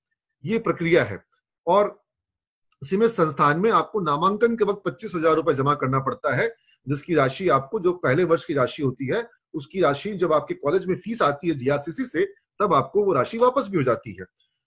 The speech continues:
और यहाँ पर छात्रों का यह भी प्रश्न है कि student credit card से जो सरकार पैसा दे रही है, क्या ये सरकार के द्वारा सहायता दी जा रही है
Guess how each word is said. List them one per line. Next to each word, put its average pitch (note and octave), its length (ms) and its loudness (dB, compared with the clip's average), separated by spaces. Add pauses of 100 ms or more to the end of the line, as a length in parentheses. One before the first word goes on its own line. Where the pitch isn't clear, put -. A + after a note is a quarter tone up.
(120)
और A#3 320 4 (1000)
यहाँ E3 220 4
पर G#3 120 -2
छात्रों F3 360 2
का G3+ 80 2
यह E3 160 6
भी G3+ 120 0
प्रश्न D3 340 -2
है D3 220 -2 (360)
कि A#3 120 -2
student G#3+ 360 0
credit G3 260 0
card F3 260 2
से G3+ 140 -4
जो G3 80 -6
सरकार D#3 340 0
पैसा D#3+ 300 -2
दे C3+ 180 0
रही C#3 120 -2
है, A#3 60 -6
क्या E3 200 -2
ये F#3+ 120 0
सरकार D#3 380 0
के G3 80 -6
द्वारा F3 200 2
सहायता C#3 420 -2
दी G3 120 -4
जा F#3 140 2
रही F#3+ 180 0
है G#3 180 -4